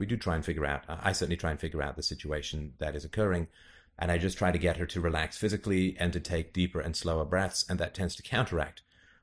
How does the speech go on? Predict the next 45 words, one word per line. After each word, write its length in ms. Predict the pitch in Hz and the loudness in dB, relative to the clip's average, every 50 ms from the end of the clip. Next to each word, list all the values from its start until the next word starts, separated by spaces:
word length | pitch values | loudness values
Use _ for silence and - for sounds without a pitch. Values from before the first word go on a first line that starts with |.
| _ _ _ | _ _ _
the 160 | - 90 87 | 2 2 2
fight 240 | 82 - 90 80 78 | 2 2 2 2 2
or 60 | 80 | 0
flight 260 | - - 85 80 73 | 0 0 0 0 0
mechanism. 400 | 80 78 73 - 76 76 - - | 0 -4 -4 -4 -4 -4 -4 -4
But 140 | 76 82 85 | -2 0 0
I 60 | 82 | 0
think 220 | 80 - 135 139 139 | 0 0 0 0 2
the 60 | 98 | 2
very 240 | 90 98 101 123 135 | 4 6 6 6 6
important 340 | 117 90 92 85 - 85 82 | 4 4 2 0 0 2 2
thing 120 | 90 85 | 2 0
to 80 | - - | 0 0
do 180 | - 87 78 | 0 0 2
afterwards 600 | - 82 82 - - 110 117 131 127 127 - - - - - - - - - _ _ _ _ - | 2 0 -2 -2 -2 -2 -2 -2 -2 -2 -6 -10 -12 -16 -20 -20 -20 -20 -20 _ _ _ _ -2
is 340 | 95 92 92 90 87 - - - | 2 4 4 4 4 2 0 0
to 220 | - 92 85 82 80 | 2 2 4 4 2
sit 180 | - - - | 0 -2 -2
down 320 | - 90 82 82 85 80 78 | 0 0 0 2 2 0 0
with 140 | 80 78 | 0 -2
your 100 | 82 80 | -2 -4
son 380 | 78 - - 71 69 69 69 69 - _ _ _ _ _ | -4 -4 -4 -4 -4 -4 -6 -10 -14 _ _ _ _ _
and 240 | - 85 87 87 87 | -4 -2 -2 0 0
just 160 | 95 104 - | 0 0 0
ask 240 | 110 117 143 139 - | 0 0 0 0 0
him, 220 | - 85 80 69 - _ _ _ _ _ _ | 0 0 0 -2 -6 _ _ _ _ _ _
"So, 400 | - - - 101 110 104 85 - _ _ _ _ _ _ _ _ _ _ _ _ - - - | -10 -4 -2 0 0 0 0 -4 _ _ _ _ _ _ _ _ _ _ _ _ -12 -8 -6
you 100 | 90 87 | -4 -2
got 200 | - 82 78 76 | -2 -2 -2 -2
really 140 | 78 80 80 | -2 -2 -2
mad. 300 | 78 67 71 78 78 - - | -2 -2 -4 -6 -10 -8 -4
I, 300 | 80 85 85 85 82 78 - _ _ _ _ _ - | -2 0 0 0 -2 -4 -8 _ _ _ _ _ -6
I 60 | - | -6
think 260 | 85 - 127 127 123 | 0 2 4 4 4
I 40 | 123 | 4
understand, 580 | 104 101 92 87 - - 85 78 78 87 90 - - _ _ _ _ _ - | 2 2 2 0 0 0 2 2 2 2 0 -2 -8 _ _ _ _ _ -8
but 460 | 82 85 87 85 82 85 - - - _ - 92 92 95 104 110 113 | 0 2 4 6 6 4 2 -2 -8 _ -8 -8 -6 -6 -10 -8 -2
why, 300 | 117 120 123 127 127 104 - - | 0 2 4 4 4 2 0 -2
why 200 | - 95 107 107 | 2 4 4 4
do 80 | 101 101 | 4 2
you 60 | 95 | 0
think 220 | - 95 87 - | 0 0 0 0
you 80 | - 80 | 0 0
got 180 | 78 85 78 80 | 0 0 0 -2
mad? 300 | 80 76 73 - - | -4 -6 -8 -10 -14